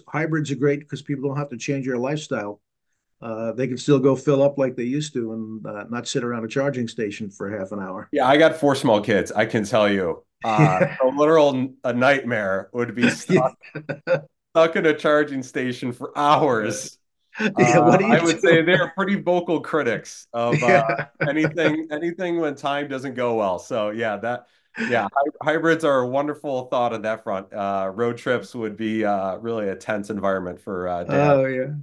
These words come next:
Speaker 1: Yeah, that'd be,
Speaker 2: <laughs>
Speaker 1: that, that'd be crazy. I mean, there's only so many packs of beef jerky you can buy 'em and sodas to, to keep 'em <laughs> busy.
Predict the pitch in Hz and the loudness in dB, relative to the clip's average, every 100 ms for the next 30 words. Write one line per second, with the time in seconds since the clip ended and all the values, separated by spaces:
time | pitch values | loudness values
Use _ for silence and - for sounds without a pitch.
0 | - _ _ - 143 143 147 156 147 139 | -14 _ _ 2 6 8 10 8 6 4
1 | 135 147 - 220 233 190 - 180 233 240 | 4 0 2 4 4 0 -4 2 4 4
2 | 226 196 - 180 156 151 139 143 147 147 | 2 2 4 4 4 2 0 0 -2 -4
3 | 156 175 190 180 160 185 160 156 147 160 | -2 -2 -2 -4 -4 -8 -8 -8 -6 -4
4 | 151 151 127 135 117 139 143 139 127 127 | -4 -6 -6 -6 -2 0 0 -2 -8 -6
5 | 117 117 110 113 113 107 151 135 123 120 | -4 -4 -2 -4 -6 -6 -2 -2 -2 -8
6 | - - _ - 131 - 143 165 143 143 | -14 -20 _ -2 -2 0 2 2 2 2
7 | 147 - - 233 | 2 0 0 0